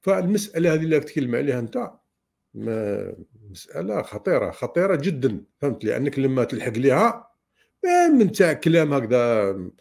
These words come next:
لكن في الواقع لما تلحق ليها خطيرة، خطيرة جدا. شبيك؟ هذا الناس راهم،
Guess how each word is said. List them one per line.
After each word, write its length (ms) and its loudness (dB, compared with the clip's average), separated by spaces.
لكن 300 -6
في 100 -18
الواقع 600 2
لما 200 0
تلحق 260 -6
ليها 600 -2
خطيرة، 480 -2
خطيرة 400 -2
جدا. 400 -6
شبيك؟ 400 -4
هذا 120 -4
الناس 340 -2
راهم، 380 2